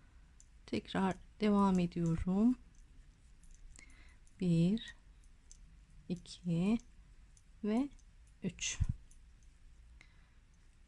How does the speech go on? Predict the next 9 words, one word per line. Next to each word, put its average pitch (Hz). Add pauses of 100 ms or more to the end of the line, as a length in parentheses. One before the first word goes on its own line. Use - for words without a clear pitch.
(1600)
Battım. 214 (300)
İpimi 185
doladım. 220 (4000)
Üç -
dolgum 185
oldu. 208
Dördüncüyü 190
de 170
tamamlıyorum. 190